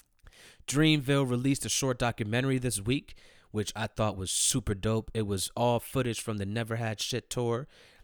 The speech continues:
uh, the tour with Earth Gang, J I D, and Lute, you know, all three new signees on Dreamville. And they also had the special guest of Chaz French. What up to Chaz? Shout out to D C, 'cause that's where he from.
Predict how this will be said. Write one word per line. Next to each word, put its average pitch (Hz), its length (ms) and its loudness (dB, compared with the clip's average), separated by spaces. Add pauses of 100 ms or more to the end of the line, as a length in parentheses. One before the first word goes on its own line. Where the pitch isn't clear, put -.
uh, 104 260 2
the 98 120 -4
tour 110 300 0
with 95 240 -2
Earth 113 240 0
Gang, 107 460 0 (300)
J 107 240 2
I 104 140 4
D, 113 540 0 (200)
and 98 260 -2
Lute, 127 400 4
you 110 140 -2
know, 101 340 -6
all 117 240 2
three 120 580 0
new 110 280 0
signees 113 720 0
on 110 300 -2
Dreamville. 104 760 -4 (320)
And 104 160 -4
they 107 80 -2
also 110 260 -2
had 104 120 -2
the 101 40 -8
special 110 340 -2
guest 110 260 -4
of 98 60 -12
Chaz 110 360 -2
French. 110 420 -2
What 107 140 0
up 110 140 -2
to 107 80 -10
Chaz? 110 400 -2
Shout 107 200 0
out 107 140 -4
to 117 80 -4
D 110 240 -2
C, 113 320 -2
'cause - 120 -10
that's 110 180 -4
where 113 100 -4
he 117 160 -4
from. 98 360 -4